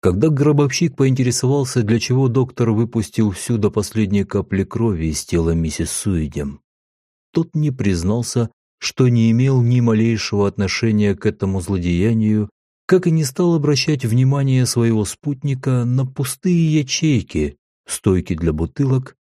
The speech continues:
и на резкий запах спиртного из слива умывальника,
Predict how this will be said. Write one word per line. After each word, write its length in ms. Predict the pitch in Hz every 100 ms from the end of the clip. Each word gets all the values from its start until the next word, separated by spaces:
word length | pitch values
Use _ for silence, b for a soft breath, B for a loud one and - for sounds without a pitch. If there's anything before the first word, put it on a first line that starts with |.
| _ _ _
и 80 | 147
на 140 | 160
резкий 400 | 165 190 - -
запах 420 | 147 143 131 131 -
спиртного 840 | - 104 90 120 135 131 135 127 _ _
из 160 | 175 -
слива 360 | - 127 123
умывальника, 880 | 123 117 120 92 78 76 76 76 73